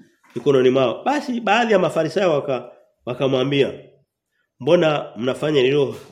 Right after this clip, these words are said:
lisilo halali siku ya Sabato?" Yesu akawajibu akawaambia, "Hamkulisoma hata lile alilofanya Daudi?" Anasema tatizo hamjui, hamjasoma maandiko.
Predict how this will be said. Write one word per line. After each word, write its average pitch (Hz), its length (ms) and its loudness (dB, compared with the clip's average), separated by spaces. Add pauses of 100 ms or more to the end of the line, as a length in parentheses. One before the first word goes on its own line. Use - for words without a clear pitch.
(440)
lisilo 139 320 -4
halali 120 400 -4
siku 123 240 -12
ya - 60 -8
Sabato?" - 360 -12
Yesu 120 220 -6
akawajibu 92 440 -12
akawaambia, 87 380 -20 (480)
"Hamkulisoma 117 720 -10
hata 123 320 -12
lile 113 400 -10 (180)
alilofanya 113 520 -6
Daudi?" 110 340 -10 (640)
Anasema 143 320 -8
tatizo 123 360 -14
hamjui, 101 680 -14
hamjasoma 107 500 -14
maandiko. - 440 -20